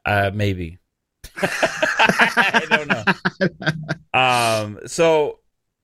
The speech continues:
Speaker 1: do y'all think it's just gonna be, like, balancing updates? 'Cause that's kinda what the tweet makes it seem like. But, like, I'm
Speaker 2: Mm-hmm.
Speaker 1: expecting them to kind of, uh, unload a roadmap here.
Speaker 2: Mm.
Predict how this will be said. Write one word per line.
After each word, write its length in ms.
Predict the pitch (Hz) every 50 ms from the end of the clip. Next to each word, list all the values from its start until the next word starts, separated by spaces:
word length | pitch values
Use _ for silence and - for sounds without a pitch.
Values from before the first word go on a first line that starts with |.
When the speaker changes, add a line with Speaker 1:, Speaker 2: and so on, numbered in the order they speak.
| _ -
Speaker 1:
do 140 | 139 127 160
y'all 160 | 160 175 185
think 220 | 185 214 202 190
it's 180 | 185 156 - -
just 560 | 131 117 110 117 127 135 139 139 - - -
gonna 240 | 160 151 143 143 135
be, 220 | 123 135 135 135
like, 260 | 135 131 117 113 -
balancing 500 | - 107 110 113 131 139 139 - 196 190
updates? 540 | 180 180 180 - - 196 190 190 175 - -
'Cause 160 | - 131 123
that's 180 | 127 139 135 -
kinda 200 | - - 160 156
what 160 | 147 143 135 -
the 80 | 113
tweet 440 | 107 - - - 131 135 135 - - _ _ _ _ _ _ -
makes 360 | 110 110 104 104 113 - -
it 100 | - -
seem 340 | - - 110 107 104 107 117
like. 400 | 123 131 147 156 156 - _ _ _
But, 260 | - 110 101 95 - 90
like, 160 | 92 92 -
I'm 140 | 85 113 156
Speaker 2:
Mm-hmm. 60 | 175 190
Speaker 1:
expecting 540 | 190 180 - - 135 127 - - 123 117 113
them 140 | 113 113 107
to 100 | - -
kind 220 | _ - 107 107
of, 100 | 101 95
uh, 120 | 87 53 - - _ _ _ _ _ _ _ _ -
unload 280 | 107 110 107 113 110 101
a 40 | 95
roadmap 600 | 92 92 98 107 107 98 90 80 69 62 57 - _ _ _ _ _ _ _ -
here. 240 | 98 60 - 104 _ _ _ _ _ _ _ _ _ _ _ _ _ _ _ - -
Speaker 2:
Mm. 240 | 185 202 196 185